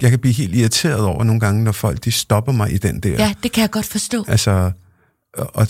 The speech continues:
Speaker 1: og, og hvad hedder det? Og det er også derfor, jeg søger meget den der alenehed.
Speaker 2: Ja.
Speaker 1: Og det kan jeg se, også mange andre børn
Speaker 2: Ja.
Speaker 1: gør.
Speaker 2: Ja.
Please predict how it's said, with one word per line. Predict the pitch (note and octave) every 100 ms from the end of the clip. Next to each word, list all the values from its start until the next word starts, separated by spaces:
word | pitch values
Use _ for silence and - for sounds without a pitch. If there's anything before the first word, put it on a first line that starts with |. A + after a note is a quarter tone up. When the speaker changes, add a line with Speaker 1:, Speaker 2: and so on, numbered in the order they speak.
| -
Speaker 1:
og, | G#2+ G#2
og | G#2+
hvad | G#2+
hedder | G#2+ G#2
det? | G2+ G2 F#2+ -
Og | G2+
det |
er | A2
også | C#3 -
derfor, | -
jeg | G2+ G#2
søger | - A#2 C#3
meget | A#2+ G#2
den | A2 G#2
der | -
alenehed. | A2+ G#2 C3 D#3 A2 G2 - -
Speaker 2:
Ja. | F#3+ - _
Speaker 1:
Og | G#2+
det | C3
kan | C#3
jeg | A#2+
se, | - -
også | A#2+ A#2
mange | A2+ -
andre | A#2+ C3
børn | A2+ - E2 E2 - _ _ -
Speaker 2:
Ja. | - - -
Speaker 1:
gør. | G2+ F#2+ - _ _
Speaker 2:
Ja. | G3+